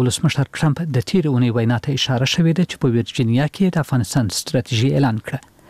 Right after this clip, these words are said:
د خپرونې په باور، ولسمشر په خپلو خبرو کې له دې ډډه وکړه چې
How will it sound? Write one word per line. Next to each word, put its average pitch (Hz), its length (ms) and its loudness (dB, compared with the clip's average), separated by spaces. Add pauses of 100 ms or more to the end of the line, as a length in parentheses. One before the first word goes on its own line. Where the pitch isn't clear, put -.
(480)
د 151 100 2
خپرونې 147 460 0
په 151 120 -2
باور، 135 240 0
ولسمشر 123 600 -2
په 123 100 -2
خپلو - 220 0
خبرو 131 320 -2
کې - 180 -2
له 120 60 0
دې 135 140 0 (120)
ډډه 165 240 0
وکړه 123 220 -4 (440)
چې - 80 0